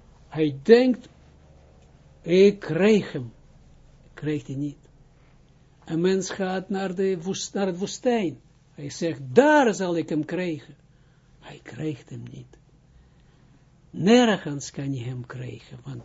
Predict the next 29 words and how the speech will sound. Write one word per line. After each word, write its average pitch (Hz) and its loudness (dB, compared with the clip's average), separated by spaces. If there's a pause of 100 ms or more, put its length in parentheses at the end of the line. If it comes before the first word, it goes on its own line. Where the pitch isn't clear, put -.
tot 214 4
de 180 -2
Gmar 190 -2
Tikkun 196 -2
niemand 220 6
kan 143 -6
het 131 -10
krijgen. - -16 (480)
Dus 170 -2
wat 262 4
moet 240 2
je 240 2
doen? 190 0 (880)
Eens 262 4
en 226 0
voor 220 0
altijd 226 0
weten, 220 0
dat 196 -2
haal 247 0
ik 226 -2
niet. 220 0
En 180 -4
dat 185 -6
is 202 -6 (300)
voor 190 -2
mij 262 0 (560)
een, 185 -2 (1080)
een 170 2